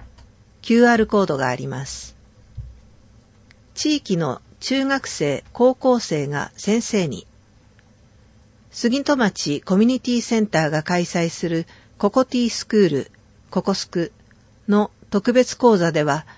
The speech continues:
地域の学校と連携した講座を実施しています。絵本マスターになろう。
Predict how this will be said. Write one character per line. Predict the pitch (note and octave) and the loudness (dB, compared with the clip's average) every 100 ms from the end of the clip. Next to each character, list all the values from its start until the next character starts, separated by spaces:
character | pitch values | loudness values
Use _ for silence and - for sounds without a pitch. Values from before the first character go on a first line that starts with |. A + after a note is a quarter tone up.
| - _ _ - | -20 _ _ -8
地 | - D4+ | -4 -2
域 | - F#3 | 0 0
の | E3 | 2
学 | E3+ F3 | 0 -2
校 | - B3 | 2 2
と | A#3 A3 | 4 2
連 | G#3 A#3+ | 2 2
携 | - B3+ | 2 0
し | - | 0
た | A#3+ | -4
講 | A#3 A3 G#3+ | 0 2 4
座 | G#3 | 4
を | F#3+ | 2
実 | E3+ E3 | 0 -4
施 | - E3 | -4 -4
し | - | -4
て | D3 | -2
い | C#3+ | -2
ま | C#3 C#3 | -4 -8
す。 | - - - _ _ - - _ _ _ _ _ _ _ _ _ _ _ _ - - | -10 -16 -20 _ _ -20 -20 _ _ _ _ _ _ _ _ _ _ _ _ -12 -2
絵 | G3 | 0
本 | C#4 D4+ D4+ | 0 0 0
マ | D4+ | -2
ス | - | -2
タ | - F3+ | -2 -2
ー | |
に | D#3+ | -2
な | D3 D3 | -2 -2
ろ | E3 C#3 | 0 -2
う。 | - | -4